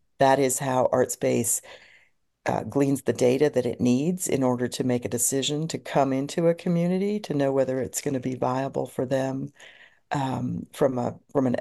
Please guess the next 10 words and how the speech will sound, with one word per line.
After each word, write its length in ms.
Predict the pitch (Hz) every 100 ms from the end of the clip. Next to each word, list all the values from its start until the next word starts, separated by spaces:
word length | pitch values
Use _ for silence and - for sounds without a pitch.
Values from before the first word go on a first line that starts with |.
| -
a 80 | -
financial 480 | - 135 127 131 -
standpoint 580 | - 131 131 139 - -
to, 180 | 110 - -
to 200 | 120 - _ _ _ -
make 400 | 131 127 127 -
the 300 | 120 110 -
investment. 680 | 120 120 113 - 117 107 - - - - - _
So, 760 | - - 165 143 143 139 - - _ -
uh, 260 | 131 -